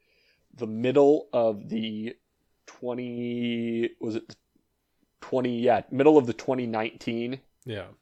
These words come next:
Speaker 1: N F L season.
Speaker 2: So he's just not played, like, competitive football in a long time.
Speaker 1: Yes.
Speaker 2: Um, and, <laughs> and so that's one side, and I'd like to give him the benefit of the doubt. The other side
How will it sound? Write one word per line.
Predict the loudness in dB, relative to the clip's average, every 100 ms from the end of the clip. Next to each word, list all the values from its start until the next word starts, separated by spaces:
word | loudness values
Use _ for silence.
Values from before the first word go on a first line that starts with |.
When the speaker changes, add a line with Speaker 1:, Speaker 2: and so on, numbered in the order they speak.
| _ -8
Speaker 1:
N | -4
F | 0
L | 2 2
season. | 0 -4 -6 -10 -14 _ -16 -16 -18 -20 -20 -20 -20 -20 _
Speaker 2:
So | 4 6 6
he's | 4 -4 -4
just | -4 -2
not | 0 -2 -2
played, | -2 0 -2 -6
like, | -10 -10 -10 -10
competitive | -12 -6 -6 -4 -8
football | -8 -10 -6 -6 -6
in | -10
a |
long | -10 -12 -14
time. | -16 -16 -10
Speaker 1:
Yes. | -4 4 2 2 -8 0
Speaker 2:
Um, | 2 2 -2 -2 4
and, | 4 4 -2 -2 -10 -14 -16
<laughs> | -20 -20 _ -18 2
and | 4
so | 8
that's | 8 6
one | 4 2 4
side, | 2 4
and | 4 4
I'd | 4
like | 2
to | 4
give | 2
him | 2
the |
benefit | 0 0 0
of | -4
the | -2
doubt. | 0 0
The | 4
other | 4 4
side | 4 2 2 -2